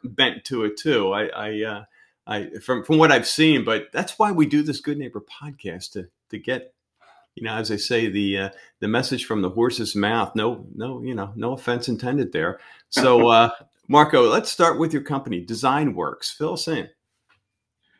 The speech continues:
Speaker 2: Well, let's see. Uh, I, I guess there's quite a bit out there. We've been around for over fifty-five years. So, uh, uh,
Speaker 1: Wow.
Speaker 2: you know, obviously the, the whole business, the whole industry has, uh, transitioned over the years, and, uh,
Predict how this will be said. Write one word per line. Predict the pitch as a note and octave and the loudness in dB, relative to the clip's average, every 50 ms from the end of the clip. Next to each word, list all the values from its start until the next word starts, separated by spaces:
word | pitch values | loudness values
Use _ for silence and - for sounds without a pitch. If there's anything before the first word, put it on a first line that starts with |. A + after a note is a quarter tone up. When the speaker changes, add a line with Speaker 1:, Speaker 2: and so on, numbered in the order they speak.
| _ _ _ _ _ _ _ _ | _ _ _ _ _ _ _ _
Speaker 2:
Well, | - D3+ D#3 C#3+ - | 4 4 6 6 6
let's | B2+ C#3 C3+ - | 4 2 2 2
see. | - E3+ D#3 C3 A2+ A2 | 2 4 6 6 6 6
Uh, | G#2+ G#2 G2+ G2+ G2 G2+ | 6 6 4 4 4 2
I, | G2 G2 G2+ G#2 A2 - G2 - - - - - - - | 0 -2 -8 -6 -6 -4 -6 -6 -8 -12 -12 -8 -2 -2
I | G#2+ G#2 | 0 2
guess | B2+ A#2+ - | 2 2 2
there's | A2+ G#2+ - | 0 0 0
quite | - C3 B2 A2+ | 2 2 2 4
a | G2+ | 4
bit | G#2 G2+ | 4 4
out | A2 A2+ A#2 A2+ - | 4 4 2 2 4
there. | G#2+ G#2 G#2 | 4 4 6
We've | A2 C3 C#3 | 6 4 4
been | F3 E3 | 4 4
around | C#3 B2+ B2+ C3 C#3 B2+ B2 - | 4 4 4 4 4 2 2 4
for | D3 G#2+ G2 F#2+ | 4 6 6 6
over | F#2+ A2 A#2+ B2 B2 A#2 | 6 6 6 6 6 4
fifty-five | A#2 B2+ B2 B2 A#2+ - A#2+ A2 G#2 G2 | 4 2 0 0 0 2 2 2 4 4
years. | G2 G2+ G2 F#2 E2+ E2 E2 D#2+ - | 4 4 4 4 4 2 0 -4 -4
So, | - - F#2 F2+ F2+ F2 F2 F2 | 0 2 4 6 6 8 8 8
uh, | F2+ F2 E2+ E2+ F2 F2 E2+ D#2+ - - - _ _ - | 6 6 6 4 4 4 4 2 2 -2 -8 _ _ -12
uh, | - F2 F2 | -10 -8 -8
Speaker 1:
Wow. | F2+ - - - - - - _ _ _ _ | -8 -8 -10 -10 -14 -16 -20 _ _ _ _
Speaker 2:
you | G2 F#2 | -12 -6
know, | F2+ | 0
obviously | F2 F2 F2+ F2+ G2+ F#2 - - F#2+ F#2 F2+ F2 E2+ | 2 2 4 4 4 2 4 4 6 6 6 6 6
the, | F2 E2+ E2+ E2+ E2+ F2 F2 F2 | 6 6 6 8 6 6 4 4
the | F2+ E2+ | 0 2
whole | F2+ G#2+ G2 F#2+ - | 4 6 6 6 4
business, | - G2 G2 F#2 F2+ F#2+ F#2 F2 E2+ - | 4 2 2 2 2 2 0 0 0 -2
the | - F2 E2+ | -2 -2 2
whole | G2 F#2+ F#2+ F#2 F2 F2 - - _ _ _ _ _ _ _ _ _ - | 4 6 6 6 4 2 -2 -8 _ _ _ _ _ _ _ _ _ 2
industry | B2 C3+ C#3 B2+ A2+ - - A2 G#2+ G2+ | 6 8 8 8 8 6 6 6 6 8
has, | G2+ G2 F#2+ F#2 F#2 | 8 6 6 4 4
uh, | G2 F#2 F2+ F2 | 6 6 6 6
transitioned | - - - G#2+ G2+ G2 F#2+ G2+ F#2+ - - F#2+ F2 | 4 4 4 4 4 4 4 4 2 2 2 2 4
over | F#2+ F#2+ F#2 F#2+ F#2 | 4 4 4 2 2
the | F2 F2 | 2 4
years, | F2 F2+ F#2+ F#2+ G2 G2+ G2+ F#2+ - | 4 4 6 6 6 6 4 4 2
and, | F#2 F2 F2 F2+ F2 E2+ F2+ | 0 -2 -2 -2 -2 2 2
uh, | F2+ F2 F2 E2+ F2 E2+ | 4 4 4 4 2 0